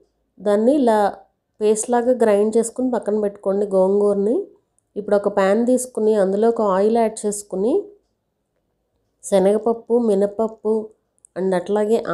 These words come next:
ఆవాలు, అలాగే జీడిపప్పు అన్నీ కూడా ఇక్కడ యాడ్ చేసేసుకోవాలండి. పచ్చిమిరపకాయలు, ఎండుమిరపకాయలు and అట్లాగే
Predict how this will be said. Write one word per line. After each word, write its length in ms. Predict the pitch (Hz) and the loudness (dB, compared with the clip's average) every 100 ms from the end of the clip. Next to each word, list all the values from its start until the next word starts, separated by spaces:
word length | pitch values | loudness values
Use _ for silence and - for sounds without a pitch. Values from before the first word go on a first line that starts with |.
| 170 | -2
ఆవాలు, 440 | 190 208 208 202 208 - _ _ _ _ _ _ _ _ _ _ _ _ | 0 2 2 2 -2 -6 _ _ _ _ _ _ _ _ _ _ _ _
అలాగే 380 | 175 190 202 214 208 - _ _ _ _ _ 165 | -2 -2 0 0 0 -6 _ _ _ _ _ -6
జీడిపప్పు 640 | 190 208 220 214 208 - 202 202 - _ - | 0 0 0 -2 -4 -2 0 0 -4 _ -6
అన్నీ 200 | 180 226 240 | 0 2 4
కూడా 120 | 262 | 2
ఇక్కడ 180 | 254 233 233 | 2 0 0
యాడ్ 160 | 226 220 | -2 -4
చేసేసుకోవాలండి. 760 | 226 226 220 - 214 202 202 262 262 | -6 -6 -8 -8 -6 -4 -2 -2 -2
పచ్చిమిరపకాయలు, 960 | 190 - 208 202 202 196 208 202 202 202 - _ _ _ _ _ _ _ _ | -4 -4 -4 -4 -6 -2 0 0 0 -2 -8 _ _ _ _ _ _ _ _
ఎండుమిరపకాయలు 1000 | - 185 202 208 208 208 208 196 196 196 202 202 _ _ _ _ _ - | -4 0 2 2 0 -2 0 0 0 -2 -2 -6 _ _ _ _ _ -4
and 100 | 190 | -2
అట్లాగే 320 | 180 196 208 | -2 0 0